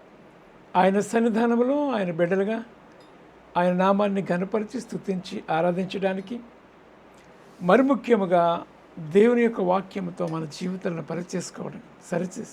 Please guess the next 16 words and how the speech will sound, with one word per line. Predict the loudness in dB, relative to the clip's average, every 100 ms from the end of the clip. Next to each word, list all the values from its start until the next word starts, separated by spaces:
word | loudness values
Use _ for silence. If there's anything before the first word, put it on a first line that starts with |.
| -4
సరిచేసుకోవడానికి | -4 0 -2 -2 -2 0 -2 -2 -4 -6 -10 -20 -20 -20 -20 -20 -20 -20 -20 -20 -16
దేవాతి | 0 4 6 6 4 0
దేవుడు | 2 2 2
మనకిచ్చినటువంటి | -2 -4 -8 -10 -8 -6 -6
కృపను | -8 -10 -12 -6
బట్టి | -4 -4 -4
మనమందరం | -4 -4 -4 -6 -6
కూడా | -6 -2 -2 -4 -8 -16 -20 -20 -20 -20 -20 -20 -12
ఆ | -8
దేవునికి | 4 6 6 2 -2 -2 0
వందనములు, | 2 2 0 -2 -2 -2
స్తుతులు, | -4 -6 -4 -2 -4 -6
కృతజ్ఞతలు | -6 -4 -4 -4 -4 -6
చెల్లించవలసిన | -6 -4 -4 -2 -4 -4 -6 -6
వారమై | -4 -2 -2 -6 -8 -10 -4
ఉన్నాం. | -2 -2 -4